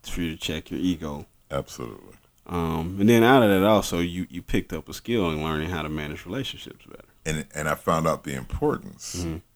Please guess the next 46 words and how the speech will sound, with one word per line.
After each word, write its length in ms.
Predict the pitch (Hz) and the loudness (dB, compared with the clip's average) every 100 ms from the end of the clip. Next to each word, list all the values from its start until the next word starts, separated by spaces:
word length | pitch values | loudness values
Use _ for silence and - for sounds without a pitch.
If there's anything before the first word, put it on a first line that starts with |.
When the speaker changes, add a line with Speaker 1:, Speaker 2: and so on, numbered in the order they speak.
| - | -18
Speaker 2:
because 300 | 69 73 69 | -8 -6 -4
as 160 | 71 | 0
I 60 | 80 | 0
watched 460 | 78 82 71 - - | 2 0 0 -4 -2
her, 440 | 123 123 69 76 _ _ _ - - - - | 2 2 0 -4 _ _ _ -16 -14 -16 -12
uh, 280 | 67 65 62 71 | -8 -6 -4 4
I 140 | 95 | 4
believe 420 | 87 73 69 67 | 6 2 0 -4
was 180 | 65 67 | -6 -6
a 40 | 65 | -4
marginal 540 | 67 65 65 69 67 | -2 0 0 -4 -6
employee, 520 | 65 64 64 60 78 - - | -6 -6 -6 -6 -10 -16 -16
Speaker 1:
Mm-hmm. 120 | 90 | -8
Speaker 2:
but 100 | 85 | -6
she 120 | - 95 | 0 2
managed 360 | 85 78 69 | 2 0 -4
the 100 | 76 | -6
relationship 640 | 67 78 123 92 - 78 - | -2 -2 -2 -4 -6 -6 -6
to 80 | 78 | -10
the 120 | 76 | -6
point 360 | - 87 82 62 | -2 0 -2 -2
where 360 | 85 82 82 - _ _ _ | -4 -4 -6 -12 _ _ _
the 60 | |
boss 360 | 67 80 82 - | -2 0 0 -2
actually 380 | 62 73 - 85 | -4 -6 -4 -4
listened. 380 | 90 76 - - _ | -4 -6 -10 -16 _
Speaker 1:
Right. 240 | 80 60 - - | -10 -8 -12 -10
Speaker 2:
So 80 | 90 | -2
I 40 | |
got 140 | 107 82 | -2 0
tired 180 | 92 82 | 0 0
of 80 | |
being 200 | 78 71 | -2 -4
mad. 300 | 76 127 104 | 0 0 0
I 80 | 73 | -2
would 180 | 69 69 | -8 -10
kinda, 180 | 78 73 | -10 -10
I 40 | 53 | -10
said, 160 | 73 - | -14 -10
"Why 160 | 85 131 | -2 -2
does 120 | 131 | -2
she 160 | - 82 | -6 -4
have 200 | 76 67 | -4 -6
this 220 | 65 - | -10 -4
leverage?" 520 | 143 139 - - - - | -2 -2 -4 -14 -20 -8
Speaker 1:
Right. 220 | 73 | -6